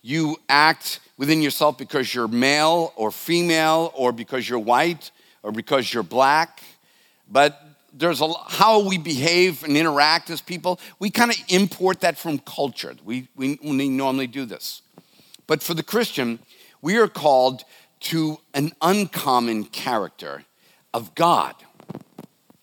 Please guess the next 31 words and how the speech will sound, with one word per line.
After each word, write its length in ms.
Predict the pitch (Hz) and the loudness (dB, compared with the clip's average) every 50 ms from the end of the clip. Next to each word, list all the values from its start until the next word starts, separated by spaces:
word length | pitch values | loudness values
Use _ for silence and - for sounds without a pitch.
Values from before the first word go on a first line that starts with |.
| _ _ _ _ _ - _ _ _ - _ _ | _ _ _ _ _ -20 _ _ _ -20 _ _
See, 160 | - - 170 | -6 -4 -2
this, 180 | 165 165 262 269 185 | 2 4 4 2 2
this 280 | 156 185 226 208 - | 0 -2 -2 -2 -2
is 60 | - 185 | -4 -4
a 60 | 170 | -4
big 280 | 131 180 190 160 131 | 0 0 -2 -2 0
difference. 380 | 117 190 175 - 120 90 - - - | -2 -2 -2 -2 -6 -8 -10 -8 -2
Now, 200 | 151 165 190 220 | 2 4 4 4
I'm 100 | 269 320 | 4 2
gonna, 260 | 330 302 220 147 117 - _ _ _ _ _ _ _ _ _ _ _ _ _ _ _ _ _ _ - | 0 0 -2 -2 -6 -10 _ _ _ _ _ _ _ _ _ _ _ _ _ _ _ _ _ _ -6
I'm 100 | 123 156 | -6 -4
telling 220 | - - 165 139 | 0 0 0 0
you, 60 | 117 - - | 0 -2 0
it 160 | 156 180 202 180 - 135 120 110 101 104 110 | 0 0 0 0 -10 -16 -14 -14 -14 -12 -6
really 280 | 139 156 160 143 139 | -2 -2 0 0 0
is 180 | 123 120 110 - | -2 -2 -4 -4
going 240 | - 117 117 110 101 | -8 -6 -6 -6 -6
to 40 | |
get 200 | 87 87 101 92 - _ _ _ _ 117 101 76 | -4 -6 -6 -6 -8 _ _ _ _ -20 -20 _
good 260 | - 104 120 113 90 98 | -6 -4 -4 -2 -2 -4
in 160 | 87 69 69 | -8 -8 -10
here. 280 | 69 73 71 57 50 - _ _ _ _ _ _ _ _ _ _ _ _ _ _ | -14 -14 -14 -16 -16 -20 _ _ _ _ _ _ _ _ _ _ _ _ _ _
I 40 | 101 | -6
mean, 140 | 107 110 101 | -4 -2 0
like, 160 | 98 92 - - _ _ | 0 -2 -2 -6 _ _
really 420 | - 90 98 113 123 127 120 113 104 | -18 -14 -8 -6 -4 -4 -2 -4 -6
good. 300 | 80 98 104 80 67 - _ _ _ _ _ _ _ _ _ _ _ | -6 -8 -8 -8 -8 -10 _ _ _ _ _ _ _ _ _ _ _
And 100 | 104 117 | -6 -6
it's 120 | 135 - | -6 -4
gonna 180 | - 170 160 160 | -4 -4 -4 -4
get 320 | 139 120 151 139 123 - | -2 0 -2 -2 -2 -4